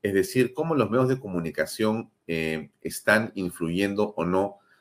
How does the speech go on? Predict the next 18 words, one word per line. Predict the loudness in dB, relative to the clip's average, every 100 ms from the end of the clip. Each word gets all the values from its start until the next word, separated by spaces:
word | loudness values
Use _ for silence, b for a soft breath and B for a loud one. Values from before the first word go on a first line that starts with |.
| b
dentro | 0 6 6 6 4 4
de | 4
esta | 2 2 0
crisis | 0 -2 -2
política. | 2 0 0 0 0
¿Cuál | 2 2
es | 2
tu | -2 0
perspectiva | -4 -2 -6 2 4 4
al | 4 2
respecto? | 2 0 2 2 0 4
Habida | 6 8 6 6
cuenta | 2 4 4
de |
lo | 4 0
siguiente, | -2 0 2 0 -2 -4 -4 -2
estimado | -2 -2 -12 -2 2 4 4
Hugo, | 2 2 -2